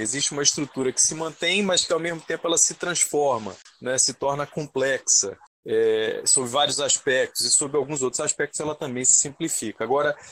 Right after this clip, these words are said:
é, isso, então, portanto, sim, se transforma. Mas não, não se transforma.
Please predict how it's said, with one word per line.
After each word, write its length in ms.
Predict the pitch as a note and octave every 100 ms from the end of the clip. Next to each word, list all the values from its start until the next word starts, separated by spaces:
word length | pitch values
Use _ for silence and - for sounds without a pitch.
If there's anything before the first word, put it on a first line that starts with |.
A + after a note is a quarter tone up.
| - - -
é, 340 | C#3+ C#3+ C#3 - - - -
isso, 300 | E3 F3 -
então, 240 | D#3 E3 E3
portanto, 480 | D3+ - D#3 E3
sim, 300 | E3 - E3
se 160 | A#2+ -
transforma. 540 | - D#3 - B2+ A#2 B2+
Mas 260 | F3 E3+
não, 380 | F#3 F#3 F#3 D3+
não 140 | D#3
se 140 | E3 E3+
transforma. 640 | D#3+ D#3 - D3 C3 A#2